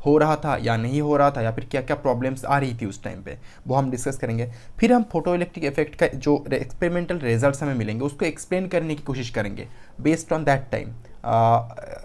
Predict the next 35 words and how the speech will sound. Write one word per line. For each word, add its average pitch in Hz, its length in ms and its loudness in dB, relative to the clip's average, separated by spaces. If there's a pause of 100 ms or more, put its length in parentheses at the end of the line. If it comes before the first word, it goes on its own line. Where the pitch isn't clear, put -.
(120)
उस - 180 -2
टाइम 196 160 4
के 196 80 -6
हिसाब 131 220 2
से 139 160 -2
जब 151 360 4
क्लासिकल 156 380 2
मैकेनिक्स 175 540 0
और 143 240 0
क्वांटम 131 360 2
के 147 160 -2
मैकेनिक्स 120 460 -4
दोनों 139 280 0
के 151 100 0
बीच 139 260 -2
में 139 140 -2
ऐसे 139 180 -2
ट्रांजिशन 151 520 0
हो 117 100 0
रहा 110 120 -2
था, - 200 -10 (280)
उस 196 180 0
टाइम 143 160 6
में 151 180 2 (320)
हम 165 160 2
एक्सप्लेन 156 340 -2
करेंगे। 113 280 0
First 175 340 2
time 180 300 0
we, 156 120 -2
we 170 340 -2
want 147 260 2
to 156 80 0
explain 165 460 -2
the 135 220 6